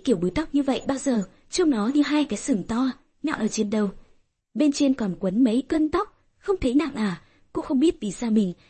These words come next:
lại nói ra mấy chữ này, nhưng lời vừa dứt khỏi miệng thì cô đã lập tức hối hận, bởi bóng người phía sau cây kia đột nhiên cười khằm khặc.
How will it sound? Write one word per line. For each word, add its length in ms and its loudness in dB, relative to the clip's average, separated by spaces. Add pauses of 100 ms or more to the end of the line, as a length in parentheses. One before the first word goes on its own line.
(120)
lại 180 -4
nói 220 0
ra 200 -2
mấy 160 2
chữ 180 -6
này, 240 2 (360)
nhưng 260 6
lời 240 2
vừa 160 2
dứt 240 4
khỏi 160 -4
miệng 240 0 (280)
thì 100 0
cô 140 0
đã 120 -2
lập 200 0
tức 160 4
hối 240 0
hận, 160 0 (380)
bởi 200 2
bóng 260 -4
người 140 0
phía 220 -4
sau 200 -6
cây 260 0
kia 140 0
đột 200 -4
nhiên 200 0
cười 220 0
khằm 160 -8
khặc. 220 -6